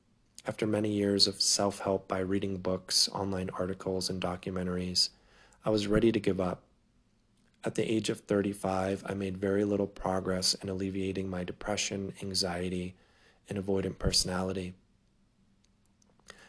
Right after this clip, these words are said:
I was fortunate to do a three-and-a-half-day seminar my sister introduced me to in Boston.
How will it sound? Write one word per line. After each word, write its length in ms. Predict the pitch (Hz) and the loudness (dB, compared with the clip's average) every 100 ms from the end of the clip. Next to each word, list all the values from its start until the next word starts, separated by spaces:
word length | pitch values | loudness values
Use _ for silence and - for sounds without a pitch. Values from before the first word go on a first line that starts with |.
| - | -2
I 40 | 113 | 4
was 140 | 107 | 4
fortunate 480 | - 120 120 104 95 | 6 4 4 -2 -2
to 80 | - | -6
do 280 | 95 95 95 | -2 -2 -4
a 60 | 101 | -2
three-and-a-half-day 720 | - 101 98 95 95 95 92 | 0 2 0 -2 -2 0 4
seminar 480 | 95 95 95 92 92 | 4 4 0 -2 0
my 120 | 95 | 2
sister 460 | 98 104 - 101 | 2 4 2 2
introduced 540 | - 92 - 98 95 98 | -2 -4 -6 -4 -2 -4
me 80 | 95 | -6
to 240 | - 98 | -4 -4
in 80 | 95 | 0
Boston. 560 | 92 90 - 95 92 | 0 2 0 -2 -8